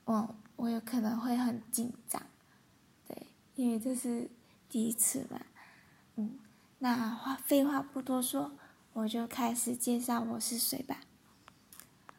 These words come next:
嗯，我是树下。<laughs> 对，就是，呃，under the tree。嗯，然后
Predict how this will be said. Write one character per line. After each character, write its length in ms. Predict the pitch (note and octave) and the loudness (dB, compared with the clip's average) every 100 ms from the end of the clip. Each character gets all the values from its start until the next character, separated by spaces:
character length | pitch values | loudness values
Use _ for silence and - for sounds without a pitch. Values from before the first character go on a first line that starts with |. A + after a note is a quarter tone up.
| - - - - - - - - - _ _ - | -20 -20 -20 -20 -20 -20 -20 -20 -20 _ _ -6
嗯， 320 | A3 G3+ A3 - - - _ - | -2 -2 -2 -8 -20 -20 _ -4
我 120 | A3 | -2
是 200 | B3 C4 | 2 2
树 200 | C4+ C#4+ | 4 4
下。 380 | C#4 - C4 - - - _ _ _ - - | 4 4 2 -2 -14 -20 _ _ _ -20 -12
<laughs> 1160 | B3 A#3+ B3+ - - - - - - - _ | -6 -2 -2 -4 -20 -20 -20 -20 -20 -20 _
对， 260 | - B3 B3+ | -2 0 0
就 160 | B3+ | 0
是， 360 | B3+ C#4 C4+ C#4 - - - - - | 0 0 0 -2 -8 -20 -20 -20 -4
呃， 320 | A3+ G#3+ A#3+ - - | 0 0 -2 -8 -4
under 300 | A#3 A#3 A#3 | 0 4 4
the 140 | A#3 | 2
tree。 480 | A3 - C4 B3+ C4 - - - - - - - | -2 -2 2 2 0 -8 -20 -20 -20 -20 -14 -2
嗯， 280 | G#3 G#3+ - - - - - - - | 0 0 -4 -16 -20 -20 -20 -20 -6
然 180 | A3+ A3 | 0 0
后 500 | A#3 B3+ B3+ B3+ B3 | 0 0 0 0 -2